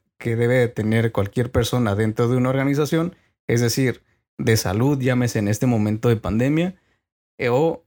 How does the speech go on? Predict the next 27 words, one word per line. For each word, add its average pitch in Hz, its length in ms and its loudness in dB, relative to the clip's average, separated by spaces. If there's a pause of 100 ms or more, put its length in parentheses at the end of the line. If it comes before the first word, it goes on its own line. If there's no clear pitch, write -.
(120)
eh, 107 580 0
generarle 123 760 2
ese 127 580 0
estilo 135 440 0
de, 107 500 0 (180)
de 117 200 0
vida 139 440 0
que 120 140 -2
debe 127 200 2
de 123 120 2
tener, 120 480 0 (640)
eh, - 280 -2
eh, 117 320 0
cada, 131 300 -2 (100)
cada 139 280 0
persona 135 440 0
desde 110 600 0
el 117 80 2
ámbito 123 320 0
familiar, 117 560 0
el 113 260 -2
ámbito 110 600 -2 (340)
de 117 140 2
salud, 135 680 0
el 117 160 0
ámbito, 120 600 0
eh, 104 420 0